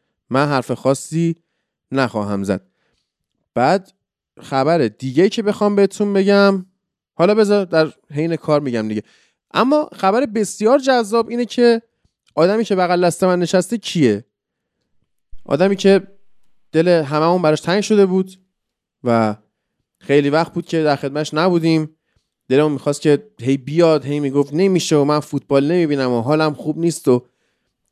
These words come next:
از این لوس بازی‌ها. خب نمیبینه آخه، راست میگه. یعنی من شش نوامبر بین دو نیمه بازی اینتر یوونتوس که بازی مرگ و زندگیه، به این آدم زنگ زدم،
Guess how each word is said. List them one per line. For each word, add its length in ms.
از 160
این 260
لوس 240
بازی‌ها. 380
خب 60
نمیبینه 460
آخه، 300
راست 300
میگه. 300
یعنی 180
من 220
شش 360
نوامبر 760
بین 520
دو 280
نیمه 400
بازی 480
اینتر 440
یوونتوس 800
که 260
بازی 340
مرگ 380
و 60
زندگیه، 600
به 80
این 100
آدم 240
زنگ 280
زدم، 420